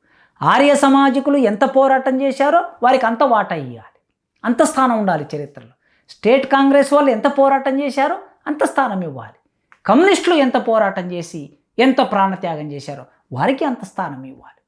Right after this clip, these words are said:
ఎవరి చరిత్రని ఎవరు కనుమరుగు చేయకూడదు. భవిష్యత్తు తరాలకి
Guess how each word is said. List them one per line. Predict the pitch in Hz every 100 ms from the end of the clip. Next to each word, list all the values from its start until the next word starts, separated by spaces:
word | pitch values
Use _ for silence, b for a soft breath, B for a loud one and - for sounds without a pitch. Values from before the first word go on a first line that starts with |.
| 180 175
ఎవరి | 185 180 165
చరిత్రని | 160 160 139 135 117 - _ _ -
ఎవరు | 151 151 123 113 _ _ -
కనుమరుగు | 185 233 208 170 151
చేయకూడదు. | 143 127 120 - 110 - - 165
భవిష్యత్తు | 226 196 175 - 143
తరాలకి | 135 135 131 131 233